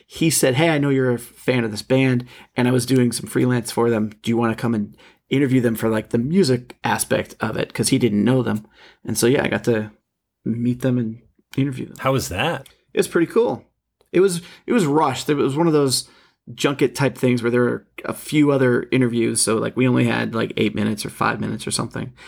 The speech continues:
Speaker 2: Did you
Speaker 1: Um,
Speaker 2: express to them that you were a fan?
Speaker 1: I did. I had, I had
Speaker 2: How
Speaker 1: it
Speaker 2: many times?
Speaker 1: just at the end, just as,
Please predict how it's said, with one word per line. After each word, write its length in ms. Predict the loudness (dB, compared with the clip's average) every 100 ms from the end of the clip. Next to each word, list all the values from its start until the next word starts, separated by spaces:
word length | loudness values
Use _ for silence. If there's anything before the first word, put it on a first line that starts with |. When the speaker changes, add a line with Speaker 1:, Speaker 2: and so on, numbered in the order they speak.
| -20 -20 -4
Speaker 2:
Did 160 | 0 0
you 60 |
Speaker 1:
Um, 40 | 0
Speaker 2:
express 520 | -4 -4 0 -2 -2
to 60 | -4
them 180 | -2
that 120 | -2 -6
you 100 | -6
were 120 | -8
a 60 |
fan? 340 | -8 -6 -6 -2
Speaker 1:
I 120 | -2
did. 440 | 0 2 4 4 4
I 60 |
had, 280 | 0 0 0
I 140 | -2 0
had 80 |
Speaker 2:
How 60 | 0
Speaker 1:
it 20 |
Speaker 2:
many 160 | 2 2
times? 560 | 0 -2 0 0 -2 0
Speaker 1:
just 240 | 0 2
at 140 | 0
the 160 | 2 2
end, 240 | 2 -2
just 260 | -2 -2 0
as, 240 | -2 -2